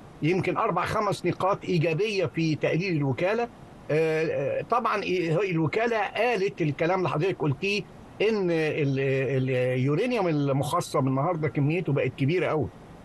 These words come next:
يعني ما-، ما حوالي أربعة وتمانية من عشرة، يعني مقرب على خمسة طن يورانيوم، آه، مخصب، منهم المية وأربعتاشر اللي هم ستين في المية. ده بالمناسبة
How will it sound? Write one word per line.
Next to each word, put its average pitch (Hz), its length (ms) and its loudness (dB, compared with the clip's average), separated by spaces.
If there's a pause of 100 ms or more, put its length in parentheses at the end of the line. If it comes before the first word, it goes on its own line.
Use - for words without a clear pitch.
(120)
يعني 135 340 0
ما-، 165 400 0
ما 151 200 2
حوالي 190 480 0
أربعة 160 440 0
وتمانية 170 320 0
من 165 60 0
عشرة، 180 120 -2
يعني 202 140 0
مقرب 220 300 0
على 165 120 0
خمسة 196 340 0
طن 196 400 0 (500)
يورانيوم، 180 720 2 (120)
آه، 143 140 2
مخصب، 165 580 0 (340)
منهم 247 720 2
المية 202 340 2
وأربعتاشر 180 880 0 (380)
اللي 151 140 4
هم 202 200 0
ستين 175 380 0
في 156 100 0
المية. 131 380 2 (180)
ده 220 160 4
بالمناسبة 196 840 0